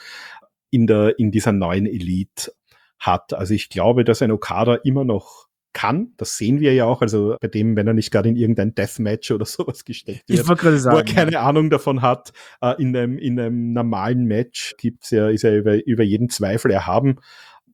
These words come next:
Speaker 1: Und ich glaube, wir werden hier die großen Matches, Okada Omega, Okada Ospreay, die, die werden wir alle noch bekommen und dann werden wir auch alle sagen, "Ja, das ist der Okada,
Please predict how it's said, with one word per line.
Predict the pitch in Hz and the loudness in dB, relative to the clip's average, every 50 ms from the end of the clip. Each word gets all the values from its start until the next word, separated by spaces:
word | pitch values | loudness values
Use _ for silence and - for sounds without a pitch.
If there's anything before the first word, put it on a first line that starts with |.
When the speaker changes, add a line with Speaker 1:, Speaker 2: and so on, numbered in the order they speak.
| _ _ _ - | _ _ _ 0
Speaker 1:
Und | 131 120 123 123 - | 2 2 2 0 -2
ich | - 113 - - - | -8 -12 -12 -12 -10
glaube, | - 90 78 87 113 110 117 113 110 104 | -6 -4 0 0 2 4 4 4 4 4
wir | 107 107 101 101 | 2 0 0 0
werden | 98 90 95 104 107 | -2 -2 -2 -2 -4
hier | - - - 101 101 101 104 101 101 | -6 -4 -4 -2 0 0 0 -2 -4
die | 101 - 101 | -6 -8 -8
großen | - 95 101 104 - - 101 | -6 -6 -6 -4 -4 -2 -2
Matches, | 95 101 - - 110 - | -2 -2 -2 -4 -4 -4
Okada | 110 - - 95 95 98 104 | -4 -4 -2 0 0 2 2
Omega, | 101 101 101 98 101 110 110 107 101 101 98 98 | 2 2 2 2 2 2 2 2 2 2 2 2
Okada | 107 110 - - - - 95 95 101 | 0 -2 -4 -2 -2 0 0 0 0
Ospreay, | - - 104 - - - - 104 104 98 98 98 98 98 - - - - - - _ _ _ _ _ _ _ _ _ _ _ _ _ _ _ _ | -2 -2 -4 -4 -4 -2 0 2 4 4 6 4 4 2 0 -4 -16 -20 -20 -20 _ _ _ _ _ _ _ _ _ _ _ _ _ _ _ _
die, | - 120 110 107 | -6 -6 -6 -4
die | - 123 117 101 | -2 -2 -2 -2
werden | 101 95 104 123 - 135 117 107 | 0 0 0 0 0 0 0 0
wir | 113 113 - - | 0 0 0 2
alle | 98 101 117 123 123 | 2 2 4 2 2
noch | 117 113 110 - - | 2 2 0 0 -2
bekommen | - 113 - - - 98 110 117 117 110 110 110 | -8 -8 -6 -4 -4 -2 0 0 0 0 0 -2
und | 107 104 - | -2 -2 -2
dann | - 98 107 104 | -2 -2 -2 -2
werden | 98 95 98 98 | -2 -2 -2 -2
wir | 98 98 | -4 -4
auch | - | -6
alle | - 95 98 101 | -6 -6 -6 -4
sagen, | - 95 95 101 | -4 -4 -6 -6
"Ja, | 95 92 95 95 | -6 -6 -8 -8
das | 101 95 - | -10 -12 -14
ist | 110 - - | -12 -10 -6
der | 104 95 - | -6 -6 -6
Okada, | 117 - - 92 87 90 110 113 113 107 110 117 | -6 -10 -8 -4 -2 -2 0 2 2 2 2 0